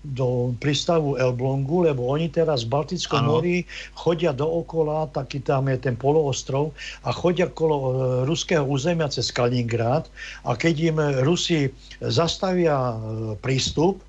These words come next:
Speaker 1: a nepo-, nepustia ich, tak oni sa nedostanú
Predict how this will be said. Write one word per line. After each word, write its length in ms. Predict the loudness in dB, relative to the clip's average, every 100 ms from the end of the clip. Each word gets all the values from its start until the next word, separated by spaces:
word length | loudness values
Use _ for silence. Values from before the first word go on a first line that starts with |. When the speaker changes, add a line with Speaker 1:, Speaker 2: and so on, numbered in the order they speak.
| -12
Speaker 1:
a 80 | -2
nepo-, 400 | 0 2 2 0
nepustia 520 | -2 -2 -6 -4 -2
ich, 120 | 0
tak 160 | 0 -2
oni 160 | 0 0
sa 80 |
nedostanú 720 | 0 0 0 0 0 2 2